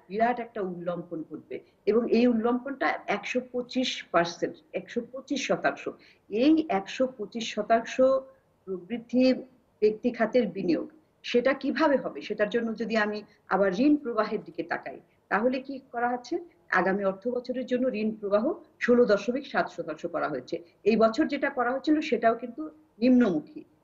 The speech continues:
এবং এপ্রিল পর্যন্ত যে সংখ্যাটা সেটা হচ্ছে শতকরা আট দশমিক আট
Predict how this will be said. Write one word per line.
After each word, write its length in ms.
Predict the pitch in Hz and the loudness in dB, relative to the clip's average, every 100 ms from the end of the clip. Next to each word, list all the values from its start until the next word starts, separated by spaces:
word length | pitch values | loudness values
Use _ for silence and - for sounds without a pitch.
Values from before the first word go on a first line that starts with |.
| - | -8
এবং 140 | 220 226 | -4 2
এপ্রিল 360 | 254 262 311 302 | 0 2 -4 -4
পর্যন্ত 320 | 285 285 262 269 208 | -6 -6 -4 -4 -2
যে 80 | 220 | -2
সংখ্যাটা 480 | - 214 214 233 254 | -2 -4 -4 -10 -10
সেটা 220 | 220 220 | -6 -6
হচ্ছে 160 | 220 269 | -6 -6
শতকরা 440 | 247 190 - 208 240 180 | -2 -2 -2 -2 0 0
আট 80 | 170 - | -2 -4
দশমিক 360 | 170 226 233 | -4 -4 -2
আট 120 | 165 | -2